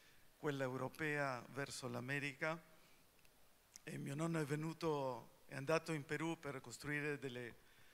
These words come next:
delle centrali idroelettriche, è rimasto, aveva un contratto di quattro anno, e quattro anni, è rimasto tutta la vita. Ehm,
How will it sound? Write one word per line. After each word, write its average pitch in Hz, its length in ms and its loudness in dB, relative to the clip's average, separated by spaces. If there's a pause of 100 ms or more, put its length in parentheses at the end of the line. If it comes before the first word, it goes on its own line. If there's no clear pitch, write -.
(140)
delle 123 480 -2
centrali 143 480 0
idroelettriche, 156 920 2
è - 20 -4
rimasto, 131 1160 -2
aveva 135 140 -8
un 135 60 -4
contratto 156 400 0
di 151 60 -4
quattro 160 320 2
anno, 139 500 0
e 139 140 -8
quattro 147 400 2
anni, 139 200 2
è 127 300 -2
rimasto 131 480 -4
tutta 139 240 -6
la 135 120 2
vita. 156 440 0 (760)
Ehm, 123 560 -4